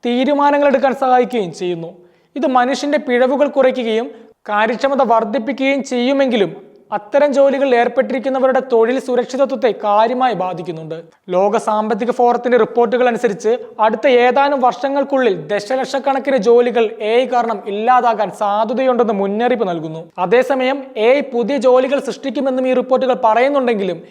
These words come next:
ഈ പുതിയ ജോലികൾക്ക് ഉയർന്ന വൈദഗ്ധ്യം ആവശ്യമായതിനാൽ നിലവിലുള്ള തൊഴിലാളികൾക്ക് പുതിയ കഴിവുകൾ പഠിക്കേണ്ടി വരും. ജെഫ്രി ഹിൻഡൻ പറയുന്നതനുസരിച്ച് എ ഐ അല്ലെങ്കിൽ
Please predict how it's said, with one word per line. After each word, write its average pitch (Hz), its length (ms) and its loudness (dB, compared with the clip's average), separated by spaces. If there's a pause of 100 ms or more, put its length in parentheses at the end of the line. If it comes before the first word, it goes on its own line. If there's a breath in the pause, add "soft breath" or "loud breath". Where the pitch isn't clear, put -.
ഈ 262 80 0
പുതിയ 233 380 0
ജോലികൾക്ക് 269 500 2
ഉയർന്ന 247 480 2
വൈദഗ്ധ്യം 233 500 0
ആവശ്യമായതിനാൽ 233 760 0
നിലവിലുള്ള 240 540 0
തൊഴിലാളികൾക്ക് 247 720 0 (140)
പുതിയ 254 380 -2 (300)
കഴിവുകൾ 247 460 0
പഠിക്കേണ്ടി 202 460 -2
വരും. 147 180 -10 (240)
ജെഫ്രി 196 360 0
ഹിൻഡൻ 247 300 0
പറയുന്നതനുസരിച്ച് 240 720 0
എ 233 380 2
ഐ 262 80 2
അല്ലെങ്കിൽ 247 420 0